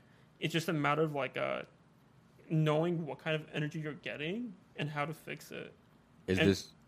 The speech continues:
Speaker 2: done consciously, or when the energies go back and forth, like, if I like him or not, is it done consciously or subconsciously, or?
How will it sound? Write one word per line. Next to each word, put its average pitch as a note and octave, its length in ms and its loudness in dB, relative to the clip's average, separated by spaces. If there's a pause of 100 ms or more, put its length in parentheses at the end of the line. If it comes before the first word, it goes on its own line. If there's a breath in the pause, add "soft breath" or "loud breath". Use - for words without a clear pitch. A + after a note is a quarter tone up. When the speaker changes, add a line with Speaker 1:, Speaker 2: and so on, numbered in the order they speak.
(140)
Speaker 2:
done F2+ 200 2
consciously, E2+ 800 -2
or C2+ 420 -2
when D#2 220 0
the D#2 120 4
energies D2+ 680 2 (340)
go D2 140 0
back C#2+ 340 0
and D2 100 -4
forth, C#2+ 380 -2
like, C2 220 -4 (480)
if C2+ 140 -8
I C#2 120 4
like C#2+ 320 0
him C#2+ 140 -2
or C2 120 -4
not, C2 320 -4 (120)
is C2+ 140 -6
it C#2 200 -8
done A2+ 200 -6
consciously G2+ 600 0
or D2+ 100 2
subconsciously, F2 920 -2
or? B1+ 240 -4